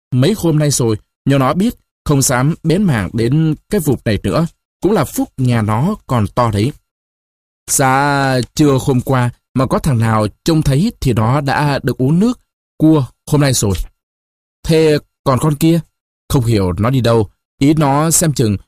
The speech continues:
cũng muốn sợ về với thằng chồng cũ, mà thằng chồng cũ thì ra sự cũng còn muốn lấy nó. Thằng ấy nó hiền lắm ạ. Nhưng chúng con không cho lấy. Thưa cậu, cái sống nó đã đĩ như thế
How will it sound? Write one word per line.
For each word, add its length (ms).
cũng 180
muốn 420
sợ 340
về 200
với 420
thằng 200
chồng 160
cũ, 280
mà 100
thằng 240
chồng 140
cũ 280
thì 200
ra 160
sự 280
cũng 180
còn 360
muốn 220
lấy 100
nó. 280
Thằng 120
ấy 300
nó 120
hiền 140
lắm 180
ạ. 160
Nhưng 360
chúng 160
con 220
không 220
cho 160
lấy. 300
Thưa 100
cậu, 260
cái 100
sống 240
nó 300
đã 280
đĩ 220
như 140
thế 260